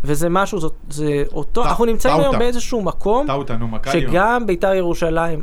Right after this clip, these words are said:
Speaker 1: אז וגם מכבי חיפה בזמנו היו עם אותו סיפור, רוני לוי לא יודעים מה לעשות איתו, ואז הוא עף באירופה בסיבוב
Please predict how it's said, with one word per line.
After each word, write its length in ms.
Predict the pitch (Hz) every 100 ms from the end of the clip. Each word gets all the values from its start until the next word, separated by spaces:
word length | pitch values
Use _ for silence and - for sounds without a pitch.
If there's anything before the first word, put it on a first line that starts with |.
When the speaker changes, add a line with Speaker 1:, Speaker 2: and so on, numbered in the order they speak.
| -
Speaker 1:
אז 320 | - 170 165 147
וגם 280 | 143 139
מכבי 400 | 135 - 131 151
חיפה 360 | 147 247 269 254
בזמנו 380 | 233 214 208 202
היו 280 | 190 202 202
עם 120 | 190
אותו 280 | - 262 247
סיפור, 540 | 254 - 254 226 190
רוני 280 | 185 262 240
לוי 300 | 220 202 170
לא 200 | 147 175
יודעים 240 | 214 220
מה 140 | 202 175
לעשות 300 | 165 226 277
איתו, 240 | 294 285
ואז 200 | 190 185
הוא 120 | 185
עף 140 | 190 190
באירופה 420 | 180 175 175 185
בסיבוב 400 | 165 147 - 285